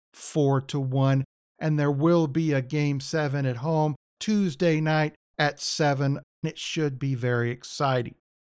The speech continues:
Let's go ahead and go over the stats of the game. Shots pretty even. The Blues had twenty-five, the Stars had twenty-three. Unlike game five, the Stars dominated the faceoff circle, sixty-two percent to thirty-eight percent. Sadly,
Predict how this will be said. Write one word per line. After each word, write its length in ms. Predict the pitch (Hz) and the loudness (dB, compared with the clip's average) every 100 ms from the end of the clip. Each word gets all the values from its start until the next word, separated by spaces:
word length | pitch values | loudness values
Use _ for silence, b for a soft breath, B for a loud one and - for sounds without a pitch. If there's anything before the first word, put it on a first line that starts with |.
| _ - | _ -16
Let's 120 | - | -6
go 200 | 185 180 | 0 2
ahead 180 | 160 156 | 2 0
and 80 | |
go 140 | 151 156 | 0 0
over 180 | 135 131 | 0 -2
the 100 | 117 | -4
stats 440 | - 170 156 143 | -4 -2 -2 -2
of 80 | 131 | -6
the 80 | 131 | -4
game. 420 | 147 147 147 135 _ _ _ _ | 0 0 0 -4 _ _ _ _
Shots 420 | - - 165 190 - | -14 -4 -2 -2 -6
pretty 260 | 208 196 | -4 -2
even. 400 | 190 214 170 - - _ _ | -2 -2 -4 -8 -14 _ _
The 60 | 139 | -6
Blues 280 | 123 156 139 | 0 0 0
had 180 | 147 135 | -4 -4
twenty-five, 560 | 156 151 135 139 143 | -4 -4 -2 -2 -2
the 80 | 131 | -4
Stars 380 | - 143 139 135 | -4 -4 -4 -2
had 180 | 127 - | -4 -4
twenty-three. 720 | - 147 131 - 147 156 143 _ _ _ | -4 0 -2 -2 -2 -2 -6 _ _ _
Unlike 420 | 156 175 170 165 | 0 2 2 0
game 260 | 156 160 143 | 0 0 0
five, 380 | 156 151 151 131 | 2 2 2 -2
the 60 | |
Stars 360 | 117 147 127 101 | -6 -4 -4 -4
dominated 840 | 101 113 135 143 139 127 123 117 | -6 2 4 4 4 2 2 0
the 80 | 113 | -4
faceoff 540 | - 127 117 - 110 104 | -4 -2 -2 -2 -6 -6
circle, 460 | - 107 - 117 _ _ _ - | -8 -8 -10 -16 _ _ _ -14
sixty-two 640 | - 156 - 151 - 160 | -8 -8 -6 -8 -4 -4
percent 480 | - 131 - 147 - _ _ _ | -4 -8 -4 -4 -4 _ _ _
to 100 | 143 - | -8 -2
thirty-eight 640 | 165 156 151 143 143 139 139 | 2 2 2 2 2 0 -2
percent. 480 | 123 110 - 113 92 _ _ _ _ _ | -10 -8 -6 -6 -8 _ _ _ _ _
Sadly, 760 | - - 131 143 147 151 151 | -12 -2 2 2 2 0 0